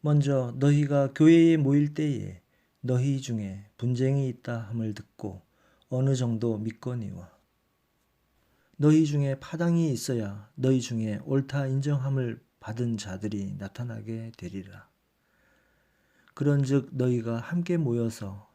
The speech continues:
주의 만찬을 먹을 수 없으니 이는 먹을 때에 각각 자기의 만찬을 먼저 갖다 먹음으로 어떤 사람은 시장하고 어떤 사람은 취함이라.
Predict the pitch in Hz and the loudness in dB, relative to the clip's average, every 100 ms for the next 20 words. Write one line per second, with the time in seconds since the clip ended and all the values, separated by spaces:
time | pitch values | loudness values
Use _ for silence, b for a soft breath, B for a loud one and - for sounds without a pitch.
0 | - 135 127 117 107 113 120 139 135 139 | -6 0 0 0 -4 -6 -6 -6 -4 -4
1 | 123 123 127 123 - 147 147 98 - 120 | -2 -2 -2 -4 -4 -2 -2 -8 -6 -6
2 | 95 95 _ b b b b b 147 147 | -6 -12 _ b b b b b 0 2
3 | 143 127 120 139 151 151 147 135 113 101 | 2 0 2 4 6 4 0 -2 0 -2
4 | 92 101 _ 113 113 120 110 - 117 120 | -10 -16 _ -8 -6 -4 -6 -6 -8 -4
5 | 127 131 127 113 117 - 120 98 104 101 | -2 -2 -2 -4 -4 -4 -6 -6 -10 -16
6 | _ 117 120 123 131 131 - _ 127 123 | _ -2 -2 0 -2 -2 -14 _ -4 -4
7 | 113 117 120 117 90 85 101 _ _ b | -2 0 0 -2 -4 -12 -18 _ _ b
8 | b b b 110 104 127 127 120 123 123 | b b b -12 -4 -2 -2 -4 -4 -2
9 | 127 120 117 143 147 139 120 104 85 92 | -2 -2 -4 -4 -2 -2 -6 -10 -14 -14
10 | b b b b - 147 156 156 147 131 | b b b b -8 -4 -2 -2 -4 -4
11 | 123 131 143 147 - 156 147 151 139 82 | -2 -2 -2 -6 -8 -8 -6 -4 -4 -6
12 | 85 | -14